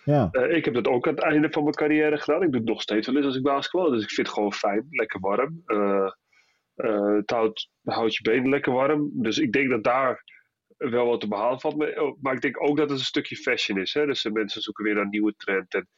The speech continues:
Speaker 2: dat zie je ook met, eh, de helft van de kinderen die loopt met een armsleeve rond. Nou, ik ken niemand van twaalf die elleboogproblemen heeft of zo, weet je wel.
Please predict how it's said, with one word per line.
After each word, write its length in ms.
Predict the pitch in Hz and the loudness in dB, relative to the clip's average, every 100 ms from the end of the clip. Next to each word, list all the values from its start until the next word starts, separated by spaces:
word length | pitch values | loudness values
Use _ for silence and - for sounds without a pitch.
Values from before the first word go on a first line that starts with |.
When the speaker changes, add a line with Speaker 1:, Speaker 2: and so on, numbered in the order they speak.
| - - - | -20 -18 -10
Speaker 2:
dat 100 | - | -4
zie 140 | 113 | 0
je 80 | 113 | 2
ook 180 | 117 104 | 2 0
met, 180 | 110 113 | 0 2
eh, 60 | 110 110 110 110 117 123 | 4 4 4 4 2 0
de 140 | 117 110 | 2 2
helft 300 | 117 117 - | 4 0 -2
van 120 | 117 | -2
de 100 | 110 | -2
kinderen 320 | - 110 113 | -2 -2 0
die 100 | 113 | 0
loopt 100 | 113 | 0
met 120 | 110 | 0
een 100 | 107 | -2
armsleeve 600 | 107 113 123 - 110 104 | -2 -2 -2 -2 0 0
rond. 280 | 101 104 - - | 0 -2 -6 -6
Nou, 380 | 101 104 107 - _ _ _ _ _ _ _ _ | 0 0 0 -4 _ _ _ _ _ _ _ _
ik 140 | 131 | -4
ken 140 | - 117 | 0 0
niemand 280 | 127 123 - | 2 0 -2
van 100 | 110 | -4
twaalf 380 | 123 110 113 | -2 0 0
die 180 | 104 120 | 0 0
elleboogproblemen 760 | 123 117 107 - 104 101 101 98 | 0 0 0 -2 -2 0 2 0
heeft 160 | 95 | 0
of 80 | 101 | -2
zo, 200 | - 92 | -2 0
weet 180 | 87 90 | 0 0
je 60 | 95 | -2
wel. 240 | 117 147 | -2 -4